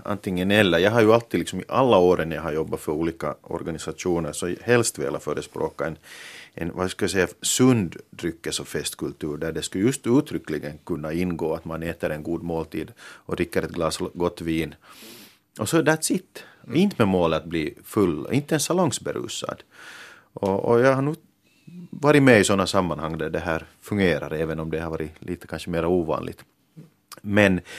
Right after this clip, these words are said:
Speaker 1: men det som jag skulle vara intresserad av att veta, som jag mycket har reflekterat över nu på senaste tid, är att om vi liksom bortser från allt det här jämmer och elände som spriten ställer till med nu för ett ögonblick och istället tittar på, på de här liksom hälsoeffekterna, vad händer i kroppen?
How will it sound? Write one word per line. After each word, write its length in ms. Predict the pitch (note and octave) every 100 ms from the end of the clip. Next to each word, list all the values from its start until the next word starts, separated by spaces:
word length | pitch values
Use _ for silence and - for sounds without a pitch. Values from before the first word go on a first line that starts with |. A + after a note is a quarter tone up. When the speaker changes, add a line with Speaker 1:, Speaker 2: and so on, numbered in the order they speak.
| - - -
Speaker 1:
men 120 | F#2
det 80 | C3+
som 160 | E3
jag 120 | C3 D#3
skulle 160 | -
vara 120 | B2
intresserad 440 | F#2+ - G2+ F#2 E2+
av 80 | D#2+
att 120 | -
veta, 300 | F#2 F2 F2
som 120 | F#2+
jag 100 | F#2
mycket 280 | G#2 A#2+ C3+
har 100 | F#2
reflekterat 540 | D#2+ D#2+ D#2 - D#2 E2
över 160 | D#2 D#2+
nu 100 | D#2+
på 140 | -
senaste 600 | - D3 F#3 C3 - -
tid, 340 | - D#2+ B1+ -
är 200 | F2+ D#2+
att 160 | D#2+ -
om 100 | D#2+
vi 60 |
liksom 260 | D#2 - D#2
bortser 400 | G#2 C#3 - E2
från 180 | C#2+ D2+
allt 140 | F2 -
det 100 | E2
här 80 | E2
jämmer 320 | F#2 F2+ D#2+
och 100 | D#2
elände 300 | E2 F2 D2+
som 140 | D2+
spriten 400 | - - E2 D#2
ställer 280 | D2 D2+ D2+
till 260 | - E2+ D#2+
med 180 | D2+ D2 - - - -
nu 140 | F2
för 120 | E2
ett 100 | D#2+
ögonblick 420 | E2+ D#2+ D#2 D2+ - -
och 360 | - - -
istället 400 | E2 C#3 D3+ F#2
tittar 280 | F#2 E2+ E2
på, 360 | - E2+ D#2 - _
på 120 | E2
de 200 | D#2+ D#2+
här 140 | D#2+ D#2+
liksom 240 | - E2+
hälsoeffekterna, 1400 | G#2 C3 A#2 - E2 - _ - - - C#2+ - - C#2
vad 120 | F#2
händer 260 | G#2 G#2+ F2+
i 60 | E2+
kroppen? 640 | - C3+ - _ - -